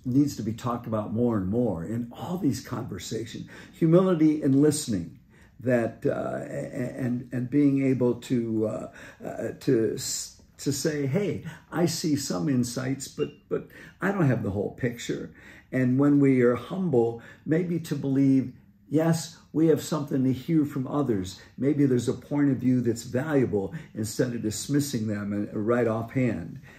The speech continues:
And, and it's not about getting in a debate and, and trying to convince others, "I'm right and you're wrong," but rather, "Hey, let's listen humbly together."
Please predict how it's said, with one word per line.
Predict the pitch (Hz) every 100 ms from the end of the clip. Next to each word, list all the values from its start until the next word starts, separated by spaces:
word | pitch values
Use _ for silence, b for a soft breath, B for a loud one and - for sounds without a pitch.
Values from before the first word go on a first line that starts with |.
| B B 123
And, | 120 110 110 -
and | 117 117 120
it's | 123 -
not | 160 170
about | 165 143 139 139 - -
getting | - 143 147 139
in | 131
a | 127
debate | 110 107 117 123 120 -
and, | 110 110 113 -
and | 110 107 104 B B
trying | - 139 123
to |
convince | 117 120 110 147 147 127
others, | 98 107 107 -
"I'm | 135 123 113
right | 113 117 -
and | 107 110
you're | 113
wrong," | 98 120 123 98 98 107 B B B
but | 120
rather, | 113 147 139 117 - -
"Hey, | 165 143 87 B B
let's | - 131 -
listen | 143 165 170 139
humbly | - 143 143 131 127 117
together." | - 101 82 139 165 120 104